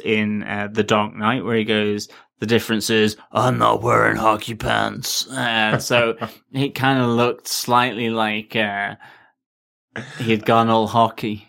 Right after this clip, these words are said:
Speaker 2: And that is definitely a callback to our fifth episode, 'cause John still thinks it's hockey pants after our discussion the whole time. It's hockey pads,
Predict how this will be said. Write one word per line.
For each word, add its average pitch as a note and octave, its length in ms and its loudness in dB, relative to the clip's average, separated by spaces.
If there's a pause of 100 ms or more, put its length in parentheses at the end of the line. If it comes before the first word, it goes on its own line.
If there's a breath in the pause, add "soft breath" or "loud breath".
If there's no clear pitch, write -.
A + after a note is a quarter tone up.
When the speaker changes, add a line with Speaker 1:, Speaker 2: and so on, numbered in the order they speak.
(140)
Speaker 2:
And F#2 200 -4
that F#2 140 0
is F2+ 120 -2
definitely F#2 640 0
a D2+ 80 -2
callback E2 540 0
to E2 180 -2
our D#2 120 4
fifth - 320 -2
episode, D#2 560 0
'cause D#2 180 -4
John D#2+ 340 0
still F#2 320 2
thinks F#2 320 -2
it's D#2 100 -8
hockey - 380 -2
pants E2+ 560 -4
after E2 340 -2
our E2 60 2
discussion F#2 440 0
the F2 100 2
whole G#2+ 200 2
time. E2+ 340 0
It's E2 160 -8
hockey - 300 -12
pads, F2+ 720 0